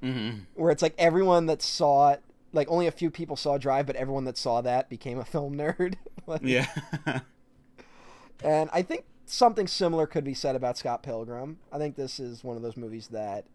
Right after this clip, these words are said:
Speaker 2: this is, like, your gateway drug into, like, a million other things.
Speaker 1: Mm-hmm.
Speaker 2: Um,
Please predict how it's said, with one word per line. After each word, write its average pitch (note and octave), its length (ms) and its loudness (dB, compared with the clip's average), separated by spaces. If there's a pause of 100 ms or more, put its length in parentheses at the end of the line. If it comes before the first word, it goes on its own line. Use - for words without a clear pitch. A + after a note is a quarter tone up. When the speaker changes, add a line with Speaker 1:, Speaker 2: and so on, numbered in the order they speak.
(680)
Speaker 2:
this C#3+ 180 -6
is, B2 100 -8
like, B2 160 -6
your A2+ 120 -8
gateway A2 460 -8
drug G#2+ 360 -4
into, G#2 160 -8
like, G2+ 180 -8
a G#2 60 -8
million G#2 440 -10
other G2+ 180 -10
things. A#2+ 680 -8 (340)
Speaker 1:
Mm-hmm. G#2+ 720 -10
Speaker 2:
Um, C3+ 480 -6